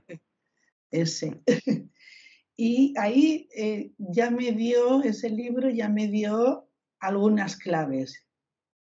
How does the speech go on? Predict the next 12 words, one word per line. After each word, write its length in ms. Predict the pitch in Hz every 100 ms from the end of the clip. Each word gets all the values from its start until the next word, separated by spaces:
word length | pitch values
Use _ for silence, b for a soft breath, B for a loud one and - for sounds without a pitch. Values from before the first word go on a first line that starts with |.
| _
Ya 140 | 196 202
empecé 460 | 202 208 - 202
a 60 | 196
entender 720 | 196 202 180 165 170 175 160
cosas, 500 | - 156 - 123 - -
¿no? 380 | 156 247 - b b b b b -
A, 140 | 165
a, 720 | 151 139 160 139 - - 98
a, 100 | - - - - - - _ -
a, 220 | 214 190 190
a, 400 | 190 196 196 196
a 160 | 196